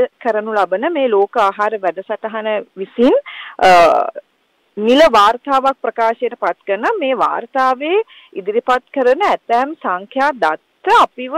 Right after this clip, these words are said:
මවිතයට වගේම අපිව බීතිකාවට පත් කරන්නට පුළුවන් සංඛ්‍යා දත්ත කීපයක් මේකෙන්, අ, එළියට එනවා. ඒක එක කාරණාවක් තමයි, අ, දෙදහස් විස්ස වසරේදී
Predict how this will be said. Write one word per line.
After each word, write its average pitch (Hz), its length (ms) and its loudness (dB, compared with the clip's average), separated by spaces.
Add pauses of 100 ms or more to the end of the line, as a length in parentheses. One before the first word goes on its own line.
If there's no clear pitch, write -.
මවිතයට 247 720 -2
වගේම 233 440 -2
අපිව 330 280 -6
බීතිකාවට 285 920 0
පත් 269 280 -4
කරන්නට 262 500 -2
පුළුවන් 254 520 2 (380)
සංඛ්‍යා 262 420 -2
දත්ත 254 240 -4
කීපයක් 262 460 -2
මේකෙන්, 294 500 -8
අ, 285 200 -4
එළියට 220 380 0
එනවා. 196 280 -2
ඒක 202 160 0
එක 359 160 -2
කාරණාවක් 240 640 0
තමයි, 170 400 -6 (400)
අ, - 140 0 (120)
දෙදහස් 214 480 2
විස්ස 226 360 -10 (220)
වසරේදී 202 920 -2